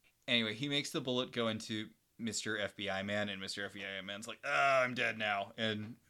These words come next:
and, and Phoebe's like, "Cole, but you're supposed to be, you know, stewing in the bowels of a hideous underbeast."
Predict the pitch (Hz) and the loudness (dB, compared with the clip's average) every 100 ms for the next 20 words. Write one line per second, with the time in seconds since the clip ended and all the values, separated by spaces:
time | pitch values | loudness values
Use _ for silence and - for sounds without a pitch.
0 | - 113 104 98 - - - 117 104 - | -12 -6 -6 -8 -12 -20 -12 -8 -6 -6
1 | 104 101 101 - - - _ - 269 285 | -6 -6 -8 -8 -20 -20 _ 2 6 8
2 | 226 226 220 233 226 226 220 233 - 196 | 6 4 0 2 2 0 2 2 0 -6
3 | 202 190 190 - - 147 143 139 - - | -6 -6 -10 -16 -8 -2 -2 -4 -8 -6
4 | - - 160 170 151 131 113 - 120 131 | -4 0 2 2 0 -2 -6 4 6 8
5 | 147 139 131 120 113 110 - 135 135 131 | 8 6 0 0 0 -2 -2 -2 0 0
6 | 127 - - - 120 139 135 120 95 98 | 0 0 -4 -2 0 2 4 4 2 -2
7 | 98 - | -2 -6